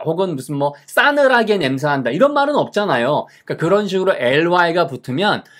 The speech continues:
동작을 설명하는 거지, 이세 대한 설명이 아닌 거예요. 그러니까 그것은 달콤한 그것, 이게 맞는 거지. 달콤하게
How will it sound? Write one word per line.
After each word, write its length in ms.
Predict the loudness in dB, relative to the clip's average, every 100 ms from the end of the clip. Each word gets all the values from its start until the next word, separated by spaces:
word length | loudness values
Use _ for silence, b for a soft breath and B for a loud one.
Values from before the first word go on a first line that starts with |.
| b b
동작을 680 | -4 -2 0 2 2 2 0
설명하는 560 | -2 -2 0 0 -2 -2
거지, 480 | -2 0 -2 -2 B B
이세 340 | -10 0 2 2
대한 220 | 0 -2
설명이 420 | -4 -4 -2 -4
아닌 380 | -4 -4 -2 0
거예요. 540 | 0 0 -2 -4 -6 B B B
그러니까 220 | -8 -6
그것은 720 | -6 2 2 2 0 -2 -4 -12 _ _ _
달콤한 840 | -2 0 0 0 -4 0 2 0 -2
그것, 500 | -4 4 4 4 -2 _
이게 220 | -10 -2 0
맞는 360 | 0 -2 0
거지. 460 | 0 -2 -4 -8 -10 B B -2
달콤하게 1200 | 2 2 0 0 0 0 -2 0 0 2 0 -4